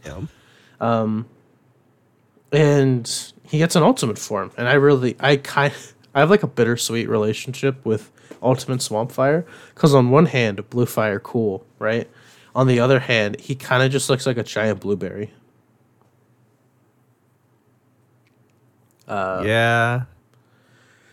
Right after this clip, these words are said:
Speaker 2: but that fight with Vilgax was really cool, and the fact that he did, like, a fire blast underwater, uh,
Speaker 1: Yeah.
Speaker 2: and it did damage was really cool. But, um, yeah,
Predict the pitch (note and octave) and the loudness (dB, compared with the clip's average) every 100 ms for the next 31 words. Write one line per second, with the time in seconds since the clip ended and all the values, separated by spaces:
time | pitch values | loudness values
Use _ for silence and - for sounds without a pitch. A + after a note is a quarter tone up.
0 | _ _ _ C#3+ B2+ A#2 G#2+ - - C3 | _ _ _ 4 6 4 0 -4 -2 0
1 | D3+ B2+ G#2 A2+ G#2 F#2 G2 - G2+ - | 2 2 0 -2 -2 -4 -8 -10 -8 -8
2 | - - G#2+ G#2 A#2 - A#2 A2+ G#2+ G#2+ | -10 -8 -6 -6 -10 -12 -8 -4 -4 -4
3 | - G#2 G#2 G2 G2+ G#2+ - F#2+ G2 G2 | -10 -8 -8 -8 -12 -10 -6 -6 -6 -10
4 | F#2 G2 G#2 - - - - - G2 F2+ | -14 -14 -12 -12 -14 -14 -14 -12 -14 -14
5 | - _ _ _ _ _ _ _ _ - | -18 _ _ _ _ _ _ _ _ -8
6 | A2 G#2 G2+ - _ - D#2 A2+ G#2 - | -4 -4 -6 -10 _ -14 -6 -4 -4 -8
7 | G2+ F#2+ F#2 F#2 G2 F#2+ G#2 - G2+ G#2+ | -10 -12 -14 -18 -18 -16 -16 -14 -14 -14
8 | _ _ _ _ _ _ _ - D3 C#3 | _ _ _ _ _ _ _ 0 2 2
9 | C#3+ C#3+ C#3 C3+ - _ _ _ _ - | 2 2 0 -4 -18 _ _ _ _ -20
10 | - - G3 A#3 C3 | -20 2 4 6 4